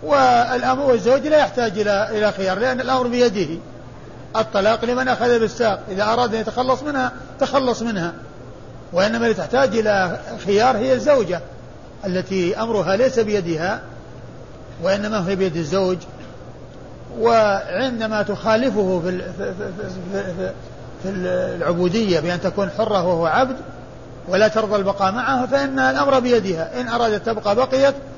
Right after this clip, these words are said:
وإن أرادت الفراق فارقت، وإن أرادت، أرادت الفراق فارقت، وليس له حق البقاء، الإبقاء عليها ما دام أنه عبد وهي حرة. أورد النسائي حديث عائشة رضي الله عنها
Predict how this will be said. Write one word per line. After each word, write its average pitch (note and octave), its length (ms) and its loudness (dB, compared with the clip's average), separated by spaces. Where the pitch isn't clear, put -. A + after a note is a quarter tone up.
وإن A#3+ 220 2
أرادت A#3 360 2
الفراق G#3+ 400 0
فارقت، F#3 460 2
وإن F3 180 -6
أرادت، F#3+ 520 0
أرادت F#3 400 -4
الفراق F3+ 440 -2
فارقت، G#3+ 400 2
وليس B3 360 4
له G#3 260 2
حق B3 300 -2
البقاء، G3 600 0
الإبقاء G#3 360 0
عليها D#3+ 580 0
ما F3 120 -2
دام F#3+ 260 0
أنه F3 600 -2
عبد F#3 340 0
وهي E3+ 300 -2
حرة. E3 440 0
أورد A#3+ 280 4
النسائي A#3 460 0
حديث G#3+ 300 -2
عائشة A#3+ 300 2
رضي G3+ 180 -2
الله F#3+ 200 0
عنها E3 400 -2